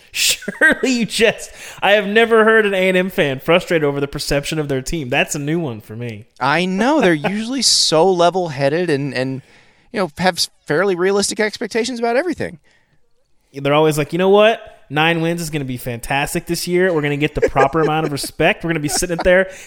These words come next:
Speaker 1: that eighteen to twenty-two range. That's our home. That's our home." <laughs> That's the Aggies that I know. I don't know who this joker you ran into was, but, uh, surely he's just an outlier.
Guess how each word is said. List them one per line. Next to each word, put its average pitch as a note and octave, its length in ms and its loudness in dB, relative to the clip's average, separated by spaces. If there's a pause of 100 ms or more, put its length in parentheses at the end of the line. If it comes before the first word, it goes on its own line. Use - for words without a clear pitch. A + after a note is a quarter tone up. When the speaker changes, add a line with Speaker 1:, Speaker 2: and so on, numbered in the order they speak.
Speaker 1:
that C3+ 180 -4
eighteen G3+ 420 0
to F3 60 -2
twenty-two F3+ 580 -2
range. G#3 560 0 (580)
That's C3+ 200 -4
our E3+ 140 4
home. D#3 400 2
That's C3+ 200 -2
our D#3+ 120 0
home." D3+ 240 -2 (440)
<laughs> - 560 -14
That's A#3+ 240 2
the A3+ 140 2
Aggies F#3+ 340 2
that C#3+ 160 -4
I D3+ 240 2
know. A2+ 280 -4
I D3 80 0
don't A3 100 2
know E3+ 80 2
who F#3+ 140 2
this G3+ 260 4
joker C#3+ 340 -2
you C#3+ 180 -4
ran C3 160 -2
into C#3 400 -6
was, G#2+ 240 -6
but, B2 340 -8
uh, A#2+ 220 -4 (400)
surely G3+ 420 2
he's E3 220 -4
just D3+ 200 -6
an B2 60 -10
outlier. G#2+ 560 -14